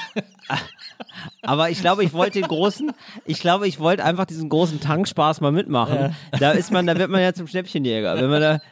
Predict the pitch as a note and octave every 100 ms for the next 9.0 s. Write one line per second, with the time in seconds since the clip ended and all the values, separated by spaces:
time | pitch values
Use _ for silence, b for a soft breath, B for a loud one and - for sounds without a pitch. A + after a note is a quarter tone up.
0 | B B B C3 D3+ F3 D#3 D#3+ D#3+ -
1 | D#3+ D#3+ E3 D#3 D3 C#3+ D#3 E3 C#3 B2+
2 | - D3 F3+ A#2 A#2+ A2 B2+ B2 C3+ C3+
3 | C3+ A#2+ C3 B2+ E3+ - D3 C#3+ A#2+ B2
4 | E3+ F#3 B B B A2+ D3+ C3+ - A#2+
5 | - - B2 C3 A2+ C3+ - D3+ B2+ B2+
6 | A2+ - C3+ D#3 E3 B B B - C#3+
7 | - - B2+ A#2+ A#2 B2+ C3 A#2+ B2 C3+
8 | G2 F2+ F2+ D#2 - - _ - F2+ F2